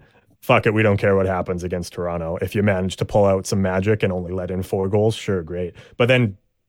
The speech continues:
starting the theoretically better, red, more experienced goalie in Gibson against Ottawa, I don't wanna say guarantees you that win, but it gives you a much better shot.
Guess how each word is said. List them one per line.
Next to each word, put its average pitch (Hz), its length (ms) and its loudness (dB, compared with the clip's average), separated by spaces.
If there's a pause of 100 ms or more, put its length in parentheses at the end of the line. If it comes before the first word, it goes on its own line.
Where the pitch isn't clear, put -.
(200)
starting 123 580 2
the 107 300 2 (380)
theoretically 110 760 2 (720)
better, 95 420 0 (800)
red, 92 300 -2
more 95 240 2
experienced 92 600 -2
goalie 90 380 -2 (460)
in 104 120 -6
Gibson 135 440 2
against 101 340 2
Ottawa, 95 460 4 (720)
I - 80 -4
don't 123 80 4
wanna 135 160 4
say 131 160 2
guarantees 117 680 2
you 135 120 6
that 139 200 4
win, 143 400 4 (100)
but 117 160 4
it 107 100 2
gives 113 220 2
you 113 140 6
a 104 40 6
much 98 360 2
better 98 280 -2
shot. 92 640 -6